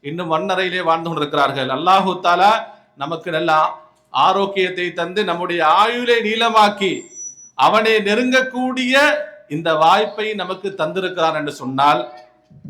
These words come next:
அன்புக்குரியவர்களே, அதிகமாக நாம் என்ன செய்யணும் சொல்லுங்க? அல் அமலு சாலிஹ்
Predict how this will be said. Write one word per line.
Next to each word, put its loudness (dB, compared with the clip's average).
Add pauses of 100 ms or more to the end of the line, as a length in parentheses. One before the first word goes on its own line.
(120)
அன்புக்குரியவர்களே, -4 (400)
அதிகமாக 0
நாம் -4
என்ன -4
செய்யணும் -2 (340)
சொல்லுங்க? -2 (460)
அல் -4
அமலு -2 (140)
சாலிஹ் -4